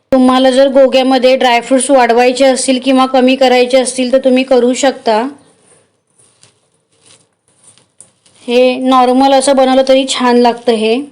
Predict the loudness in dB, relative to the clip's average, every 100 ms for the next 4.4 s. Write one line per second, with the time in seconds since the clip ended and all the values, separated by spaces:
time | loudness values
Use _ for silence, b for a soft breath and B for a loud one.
0 | _ _ _ _ _ _ _ -6 -4 -2
1 | 0 0 0 0 0 0 0 0 -4 -4
2 | -4 -4 -6 -4 -4 -2 -2 -4 -8 -8
3 | -4 -2 -2 -4 -6 -8 -8 -16 b b
4 | b b -2